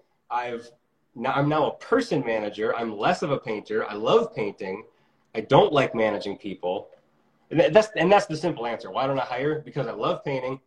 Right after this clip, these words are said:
I don't like managing people. So that's a very simple solution. I'm now one hundred percent a painter. I'm zero percent a people manager, and I can't beat those numbers. So that's the, uh, <laughs> beginning at the end of it. But, um, I think what people don't realize is you get your first employee,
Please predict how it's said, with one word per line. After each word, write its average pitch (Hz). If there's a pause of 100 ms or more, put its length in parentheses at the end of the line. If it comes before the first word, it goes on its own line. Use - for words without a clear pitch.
I -
don't 127
like 123
managing 120
people. 127
So 117
that's 113
a -
very 113
simple 113
solution. 123 (260)
I'm 117
now 123
one 120
hundred 147
percent 143
a 127
painter. 113 (180)
I'm 101
zero 139
percent 127 (140)
a 110
people 165
manager, 110 (200)
and 107
I 110
can't 123
beat 127
those 101
numbers. 87
So 110 (240)
that's 139
the, 113
uh, 98
<laughs> -
beginning 131
at -
the 143
end 180
of -
it. - (320)
But, 135
um, 127 (320)
I 143
think 196
what 170
people 170
don't 143
realize 120
is 123
you 131
get 160
your 151
first 151
employee, 143